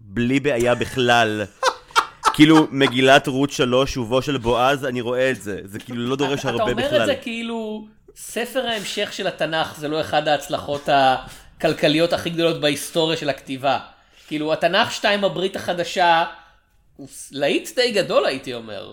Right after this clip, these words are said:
Speaker 1: הברית
Speaker 2: וגם
Speaker 1: החדשה,
Speaker 2: התנ"ך ש-,
Speaker 1: let's
Speaker 2: וגם
Speaker 1: make it.
Speaker 2: התנ"ך שלוש, כאילו, הקוראן.
Speaker 1: <laughs> הברית החדשה, בוא נעשה את זה שוב, אבל בלי סקס, אוקיי?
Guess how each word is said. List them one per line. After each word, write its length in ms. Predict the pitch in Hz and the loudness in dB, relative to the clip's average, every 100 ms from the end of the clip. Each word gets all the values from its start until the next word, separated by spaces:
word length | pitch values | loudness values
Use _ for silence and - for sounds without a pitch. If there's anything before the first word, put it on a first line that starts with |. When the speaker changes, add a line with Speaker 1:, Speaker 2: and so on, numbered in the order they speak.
| - | -10
Speaker 1:
הברית 280 | 123 113 143 | -4 0 0
Speaker 2:
וגם 140 | 156 147 | 0 2
Speaker 1:
החדשה, 180 | - | 4
Speaker 2:
התנ"ך 200 | 123 311 160 | 2 2 4
ש-, 20 | |
Speaker 1:
let's 220 | 196 - 151 | 4 4 4
Speaker 2:
וגם 80 | |
Speaker 1:
make 140 | 156 165 | 4 4
it. 20 | |
Speaker 2:
התנ"ך 320 | 160 254 262 | 0 -2 -4
שלוש, 400 | - 262 285 277 | -4 -2 0 -2
כאילו, 320 | 226 247 151 | -6 -6 -6
הקוראן. 380 | 135 165 196 381 202 107 - - - | -8 -8 -6 -8 -10 -16 -20 -20 -18
Speaker 1:
<laughs> 400 | 214 233 220 170 | -14 -10 -10 -6
הברית 260 | 131 143 175 | 0 2 2
החדשה, 300 | 165 143 139 151 139 | 0 0 -2 -4 0
בוא 140 | 254 | 2
נעשה 280 | 285 220 214 | 2 2 0
את 80 | 170 | -2
זה 60 | |
שוב, 180 | 165 175 | -4 -2
אבל 140 | 135 127 | 0 0
בלי 200 | 147 165 | -2 -2
סקס, 320 | 127 104 107 | -4 -4 -6
אוקיי? 300 | 131 185 | -4 -2